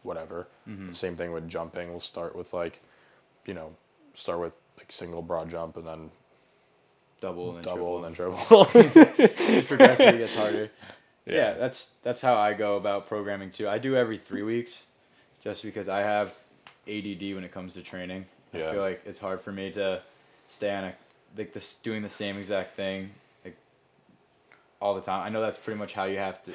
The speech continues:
Speaker 2: like, how I have to go about
Speaker 1: Yeah,
Speaker 2: it.
Speaker 1: my issue with that is that, like, a lot of times week one, you're just trying to see where you're at and,
Speaker 2: Yeah.
Speaker 1: like, just try to walk through the program 'cause it's new. So then a lot of times week one, I feel like for me, when I follow programs, like, my first week, I'm trying to just establish a baseline,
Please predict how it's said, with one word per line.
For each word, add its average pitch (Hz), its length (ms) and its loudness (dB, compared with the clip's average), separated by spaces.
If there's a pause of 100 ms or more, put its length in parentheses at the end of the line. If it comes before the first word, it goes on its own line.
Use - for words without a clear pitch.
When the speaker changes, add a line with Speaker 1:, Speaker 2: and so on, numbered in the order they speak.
Speaker 2:
like, 95 140 -10
how 95 180 -2
I 95 60 -6
have 95 220 -8
to 101 80 -12
go 95 160 -6
about 90 240 0
Speaker 1:
Yeah, 117 240 4
Speaker 2:
it. - 80 -6 (240)
Speaker 1:
my 135 240 4
issue 175 400 2
with 143 200 4
that 110 320 6
is 104 140 -4
that, 101 200 4
like, 101 160 2
a 101 40 4
lot 110 200 6
of 120 60 0
times 135 360 -2
week 107 260 -2
one, 101 240 0
you're 92 80 -4
just 92 200 -8
trying 113 200 0
to 87 60 -8
see 101 320 -6
where 90 200 -2
you're 80 200 -8
at 80 360 -4
and, 95 120 -4
Speaker 2:
Yeah. 92 80 -2
Speaker 1:
like, 87 160 -4
just 95 180 -8
try 101 160 0
to 101 80 0
walk 90 360 0
through 98 160 -6
the 87 60 -8
program 90 460 -4
'cause 90 160 -12
it's 85 200 -12
new. 87 320 -8 (520)
So - 160 -4
then 101 220 -2
a 87 40 -4
lot 101 160 2
of 101 60 -2
times 101 300 -4
week 92 240 -6
one, 95 180 -4
I 87 80 -2
feel 95 160 -4
like 87 160 -4
for - 80 -14
me, 87 200 -8
when 85 120 -8
I 85 120 -4
follow 95 340 -2
programs, 104 560 -2
like, 85 100 -4 (460)
my 95 120 -2
first 107 400 0
week, 98 180 -4
I'm 85 140 -4
trying 98 180 -2
to 90 60 -10
just 87 240 -10
establish 87 560 -6
a 92 40 -10
baseline, 104 680 -6